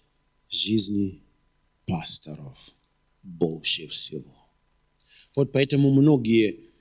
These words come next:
люди отказываются от пасторства, становятся евангелистами. Евангелист взял на работу пять человек, непослушный выгнал, взял еще пять. Он не решает ничего их жизни.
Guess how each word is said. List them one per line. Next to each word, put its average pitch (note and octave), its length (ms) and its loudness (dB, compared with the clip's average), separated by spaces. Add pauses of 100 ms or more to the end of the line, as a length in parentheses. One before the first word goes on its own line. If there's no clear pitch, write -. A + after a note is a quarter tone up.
(220)
люди A#2 500 2 (120)
отказываются G#2+ 640 -4
от F2+ 120 -14
пасторства, - 520 -4
становятся A#2+ 340 -4
евангелистами. A#2+ 760 2 (260)
Евангелист C4 760 2 (300)
взял G3+ 240 4
на A3 100 4
работу F3 300 6
пять D#3 260 2
человек, A#2+ 440 2 (920)
непослушный G3+ 640 2
выгнал, F#3 360 4
взял C#3 160 4
еще D3 240 0
пять. - 400 -8 (840)
Он B3 180 6
не C4 80 8
решает G3 400 4
ничего D#3 340 4
их D3+ 80 2
жизни. C#4 500 4